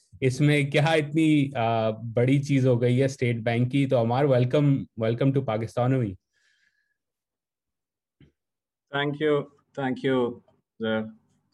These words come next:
Speaker 1: तो अमार, पहले तो बताएं कि let's set the stage, कि autonomous state bank या इंडिपेंडेंट स्टेट बैंक की जरूरत क्यों होती है किसी भी मुल्क को? और ये कोई नई चीज तो नहीं है, बांग्लादेश में भी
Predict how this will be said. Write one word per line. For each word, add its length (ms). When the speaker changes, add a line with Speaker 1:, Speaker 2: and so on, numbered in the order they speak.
Speaker 1:
तो 60
अमार, 280
पहले 280
तो 100
बताएं 420
कि 80
let's 300
set 140
the 140
stage, 380
कि 340
autonomous 640
state 220
bank 360
या 100
इंडिपेंडेंट 760
स्टेट 360
बैंक 300
की 140
जरूरत 680
क्यों 180
होती 240
है 120
किसी 320
भी 100
मुल्क 360
को? 200
और 200
ये 160
कोई 180
नई 200
चीज 260
तो 80
नहीं 260
है, 100
बांग्लादेश 600
में 140
भी 120